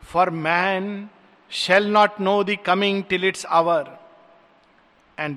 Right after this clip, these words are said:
belief shall be not till the work is done। मनुष्य को अंत तक नहीं मालूम होगा कि ये वेला आ गई है, और जब वो समय आएगा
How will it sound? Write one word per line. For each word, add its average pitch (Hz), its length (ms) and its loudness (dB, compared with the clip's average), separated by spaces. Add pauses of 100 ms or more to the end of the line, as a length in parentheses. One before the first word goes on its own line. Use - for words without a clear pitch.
(120)
belief 185 420 -6 (460)
shall 208 400 -4
be 180 180 -4
not 135 160 -6 (360)
till 160 200 -10
the 135 140 -6
work 139 260 -8
is 120 160 -16
done। 92 200 -18 (1300)
मनुष्य 156 380 -8
को 165 120 -6
अंत 185 300 -4 (120)
तक 185 200 -2
नहीं 165 180 -4
मालूम 147 320 -4
होगा 135 420 -10 (500)
कि 151 100 -14
ये 147 400 -6
वेला 156 320 -2
आ 156 280 -2
गई 139 200 -8
है, 101 340 -18 (840)
और 123 160 -14
जब 156 260 -8
वो 165 160 -2
समय 147 500 -8
आएगा 170 560 0